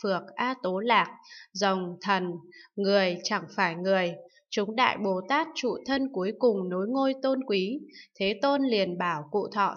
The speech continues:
Xá Lợi Tử: "Nếu Đại Bồ Tát muốn hiểu rõ tất cả tướng của nhất thiết pháp thì nên học Bát Nhã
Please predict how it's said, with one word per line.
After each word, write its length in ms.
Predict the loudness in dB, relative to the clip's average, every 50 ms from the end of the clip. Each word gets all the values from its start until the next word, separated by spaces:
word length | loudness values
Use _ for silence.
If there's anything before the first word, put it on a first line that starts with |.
| -6 -6
Xá 180 | -4 -4 -4 -2
Lợi 220 | -2 -4 -4 -6 -4 -4
Tử: 240 | -4 -4 -4 -6 -8 -12 -18 _ _ _ _ _ _ _ _ _ _ _ -20 -20 -20 -20 -20 -12 _
"Nếu 300 | -2 0 2 2 2 2
Đại 280 | 4 4 4 4 2 0 0
Bồ 260 | 0 0 -2 -2 -2
Tát 220 | 0 2 2 0 -2 -2 -2
muốn 160 | -2 0 0
hiểu 260 | 2 2 2 0 0
rõ 300 | -2 -2 -2 -2 -2 -2 -2 -2
tất 120 | -2 -4 -2
cả 240 | -2 0 0 0 -2 -4
tướng 380 | -2 -2 0 0 0 -2 -2 0
của 180 | 0 0 0 -2 -4
nhất 180 | -4 -6 -6 -6 -6 -4
thiết 140 | -4 -4 -4 -4 -4 0
pháp 200 | 2 2 2 0 -4 -8
thì 180 | -4 -4 -4 -2
nên 260 | -2 -4 -4 -4 -4
học 200 | -2 -2 -4 -4 -4 -4 -2
Bát 220 | -2 -2 -2 -2
Nhã 280 | -2 -2 0 0 -2